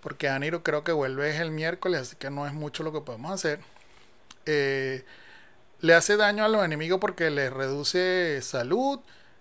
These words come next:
tiene internal injury, cura un montón, es una locura lo que cura este señor. Bueno, limpia, tiene ally protection, o sea, reduce un montón del, el daño que,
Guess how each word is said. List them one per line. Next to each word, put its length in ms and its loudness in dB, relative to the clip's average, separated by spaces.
tiene 240 4
internal 480 -4
injury, 400 0
cura 380 8
un 100 2
montón, 720 2
es 180 -8
una 240 -6
locura 380 -6
lo 100 -2
que 140 -10
cura 180 -6
este 220 -6
señor. 500 -4
Bueno, 300 -6
limpia, 720 -2
tiene 360 0
ally 280 4
protection, 580 0
o 40 -4
sea, 120 0
reduce 540 -2
un 160 -6
montón 520 -4
del, 260 -4
el 240 -2
daño 400 -8
que, 380 -4